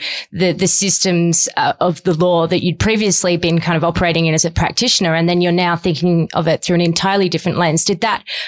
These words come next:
prompt any other work that you're now doing around, you know,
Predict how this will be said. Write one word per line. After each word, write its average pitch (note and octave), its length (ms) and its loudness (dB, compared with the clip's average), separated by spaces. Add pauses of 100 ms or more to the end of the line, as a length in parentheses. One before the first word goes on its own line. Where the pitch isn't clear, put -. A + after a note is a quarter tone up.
(200)
prompt A3 420 0
any G#3 240 2
other F3+ 240 0
work F3 400 0
that F3 120 0
you're F3+ 120 2
now E3+ 260 2
doing F3 560 0
around, E3+ 540 0
you F#3 140 0
know, E3+ 220 0